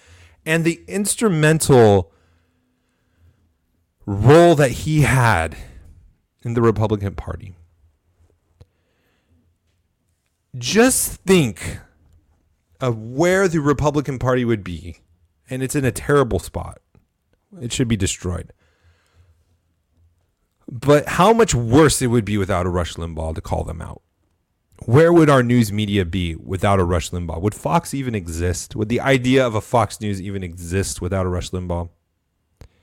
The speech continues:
And then now the Newsmax and the O A, O A N N. Anyways, I, I got really sad when I he-,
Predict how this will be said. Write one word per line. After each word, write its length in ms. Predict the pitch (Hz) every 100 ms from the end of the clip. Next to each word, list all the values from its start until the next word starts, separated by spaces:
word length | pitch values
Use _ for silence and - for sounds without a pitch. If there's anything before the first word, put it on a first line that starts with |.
| _ _
And 180 | 101 101
then 260 | 101 95 98
now 200 | 98 98
the 140 | 92
Newsmax 800 | 90 104 95 98 98 90 - - -
and 140 | 95
the 100 | 95
O 200 | 110 101
A, 240 | 101 98 -
O 180 | 107 101
A 160 | 98 92
N 160 | 92
N. 320 | 92 90 90 85 _ _ _ _ _ _ - _ _ _ _ _ _ _ _ _ _ _ _ _ _ _ _ _ _ _ _ _ _ _
Anyways, 400 | 110 90 85 87 -
I, 220 | 117 113 -
I 100 | 113
got 280 | 110 120 113
really 220 | 117 110
sad 320 | - 98 92
when 120 | 92
I 200 | 90 85
he-, 80 | 85